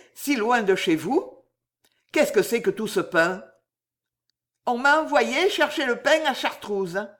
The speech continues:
Chartrouze ? Mais pour rentrer chez toi, ce n'est guère le chemin. »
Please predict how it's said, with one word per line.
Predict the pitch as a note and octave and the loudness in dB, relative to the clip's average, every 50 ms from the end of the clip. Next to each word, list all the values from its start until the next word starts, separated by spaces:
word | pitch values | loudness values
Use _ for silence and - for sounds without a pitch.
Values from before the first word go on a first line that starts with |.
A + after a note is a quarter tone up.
| _ _ _ _ _ _ _ _ _ _ _ _ _ _ _ _ _ _ _ _ _ | _ _ _ _ _ _ _ _ _ _ _ _ _ _ _ _ _ _ _ _ _
Chartrouze ? | - - F3 - - - - D#3+ F#3 G4+ A#4+ G#4 E4+ F#4+ A4 - _ _ _ _ _ _ | -12 -10 -10 -10 -12 -8 0 2 4 6 6 4 2 0 -4 -8 _ _ _ _ _ _
Mais | F#3 G#3+ A#3 G#3 | 0 2 2 2
pour | G#3+ G3 G3 D#3+ | 4 2 2 2
rentrer | E3 F3+ F3 E3+ - E3+ | 2 0 -2 -2 -4 -6
chez | D#3 - D#3+ C#3 C#3+ | -4 -2 -4 -4 -4
toi, | - F3+ B3+ F4 F#4 F4+ - - | -2 2 4 4 4 2 -2 -6
ce | B3+ | -4
n'est | G3+ F3+ E3+ | -4 -2 -2
guère | D#3 E3+ F#3 F#3 F#3+ D#3 | 2 2 2 2 4 2
le | D3 D3 | 0 0
chemin. » | - - C4 C#4+ C#4+ B3+ A3+ A3 | -2 -4 -6 -4 -2 -2 -2 -2